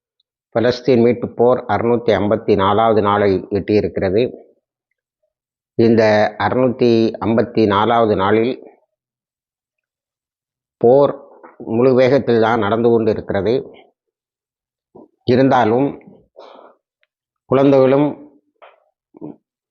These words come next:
வயோதிகர்களும் பட்டினி கிடக்கிறார்கள் என்ற செய்தி நெடு நாட்களாகவே வந்து கொண்டு இருக்கிறது.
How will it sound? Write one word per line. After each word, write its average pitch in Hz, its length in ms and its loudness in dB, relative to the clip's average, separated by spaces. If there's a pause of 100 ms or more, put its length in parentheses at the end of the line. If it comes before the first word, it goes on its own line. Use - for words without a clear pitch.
(160)
வயோதிகர்களும் 127 840 2
பட்டினி 123 300 -2
கிடக்கிறார்கள் 110 800 0
என்ற 110 280 0
செய்தி 113 400 2 (1200)
நெடு 113 200 2
நாட்களாகவே 117 680 2
வந்து 107 260 0
கொண்டு 107 220 0
இருக்கிறது. 98 600 -8